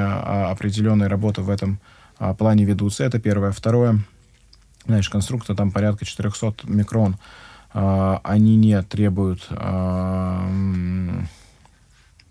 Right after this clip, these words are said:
они не требуют какой-то специальной предваскуляризации. И, например,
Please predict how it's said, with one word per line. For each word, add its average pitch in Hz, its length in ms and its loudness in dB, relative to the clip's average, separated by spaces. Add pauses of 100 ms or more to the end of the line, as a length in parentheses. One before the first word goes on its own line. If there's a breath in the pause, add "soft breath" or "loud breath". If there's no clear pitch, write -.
(640)
они 120 140 6
не 110 140 6
требуют 101 320 0
какой-то 95 220 -4
специальной 98 460 -2
предваскуляризации. 95 960 -4 (560 loud breath)
И, 113 80 -4
например, 117 500 2